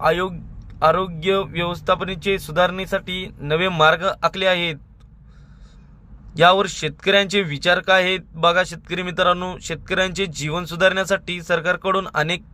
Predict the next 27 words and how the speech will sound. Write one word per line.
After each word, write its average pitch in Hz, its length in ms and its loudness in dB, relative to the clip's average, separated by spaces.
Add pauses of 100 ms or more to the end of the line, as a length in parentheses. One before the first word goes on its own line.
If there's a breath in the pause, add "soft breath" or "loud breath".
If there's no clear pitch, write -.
काय 185 200 6 (520 soft breath)
सुधारणा 180 340 2
होऊ 175 220 0
शकतात. 165 480 0
अजित 160 260 2 (100)
पवार 185 260 4
यांच्या 190 420 -2
नेतृत्वाखाली 175 880 -2 (640 soft breath)
होणारा 180 680 6 (100)
अर्थसंकल्प 185 840 -4
दोन 170 260 -2
हजार 180 220 -2
पंचवीस 180 500 -6
शेतकऱ्यांच्या 185 680 -4
जीवनात 151 640 0 (420 soft breath)
खरंच 180 300 -2
काय 190 180 4
बदल 151 300 0
आणू 180 180 0
शकतो 190 340 -8
का, 165 280 4 (560 soft breath)
याचीच 165 540 -2
सध्या 175 380 2
शेतकऱ्यांची 175 800 -8 (560 loud breath)
अपेक्षा 175 380 -2
केली 165 300 -2
आहे. 151 420 0